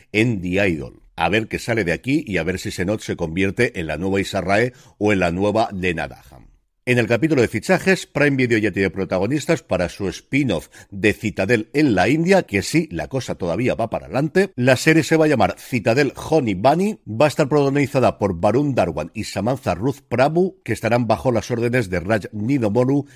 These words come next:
y Krishna D K, un dúo de creadores y directores conocidos como Raj y D K.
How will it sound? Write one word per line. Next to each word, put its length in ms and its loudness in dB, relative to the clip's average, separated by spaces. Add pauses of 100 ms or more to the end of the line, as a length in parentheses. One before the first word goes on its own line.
(120)
y 200 -6
Krishna 500 -2
D 440 -2
K, 380 -2
un 220 0
dúo 180 4
de 160 2
creadores 400 0
y 40 -6
directores 560 -2
conocidos 520 -4
como 300 -2
Raj 300 0 (100)
y 140 -4
D 200 -2
K. 220 -12